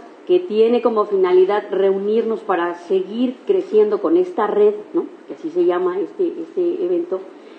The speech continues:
este, sirva para que todos los que ya estamos de algunos añitos en el tema y todos los que estamos in-,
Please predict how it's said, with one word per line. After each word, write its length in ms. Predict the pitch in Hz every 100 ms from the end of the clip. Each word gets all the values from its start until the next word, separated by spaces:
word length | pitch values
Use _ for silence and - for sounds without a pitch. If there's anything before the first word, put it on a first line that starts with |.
| -
este, 540 | - 180 - - 175 165 - -
sirva 460 | - 302 214 185
para 400 | 196 190 185 185
que 300 | - 185 185 180 - - - -
todos 300 | - 285 320
los 160 | 277 269
que 100 | 226
ya 120 | 240
estamos 440 | 262 262 254 - 180
de 300 | 185 180 180
algunos 400 | 185 220 254 240
añitos 340 | 233 240 -
en 140 | 226
el 100 | 226
tema 360 | 226 262 247 208
y 80 | 202
todos 340 | - 233 233
los 140 | 202 202
que 360 | - 196 190
estamos 460 | 190 - 247 254 247
in-, 160 | 226